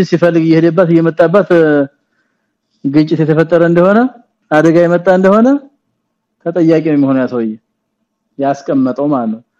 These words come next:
አደራ ግን ያው የመመለስ ግዴታ አለበት እንጂ ከጠፋ አይመለስም። ልዩነቱ ይሄ ነው እንግዲህ። የምንጠቀምበት ከሆነ ግን ልንከፍል ነው። طيب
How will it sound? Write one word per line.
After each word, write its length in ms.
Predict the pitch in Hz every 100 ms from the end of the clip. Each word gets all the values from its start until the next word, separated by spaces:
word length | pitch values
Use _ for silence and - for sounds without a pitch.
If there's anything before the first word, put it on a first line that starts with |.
| _ _ _ -
አደራ 440 | 175 180 208 202 196
ግን 220 | 185 214 262 294 _ _ _ _ _ _ _ _ _ _ _ _ _ _ 165
ያው 180 | 165 160
የመመለስ 440 | 170 185 185 175
ግዴታ 260 | 165 180 180
አለበት 360 | 180 185 180 180
እንጂ 220 | 202 202 285 294 _ _ _ _ -
ከጠፋ 480 | 180 185 208 175 202
አይመለስም። 680 | 160 151 147 127 120 110 - - _ _ _ _ _ _ _ _ _ _
ልዩነቱ 380 | 147 160 160 151
ይሄ 100 | 147 131
ነው 120 | 120
እንግዲህ። 240 | 113 110 - _ _ _ _ _ _ _ _ -
የምንጠቀምበት 800 | 156 185 196 190 202 196 185 180
ከሆነ 240 | 185 190 202
ግን 160 | 277 311
ልንከፍል 460 | 254 214 170 135
ነው። 100 | 113 113 _ _ _ _ _ _ _ _ _ _ _ _ _ _ _ _ _ _ _ _ _
طيب 380 | 180 175 143 113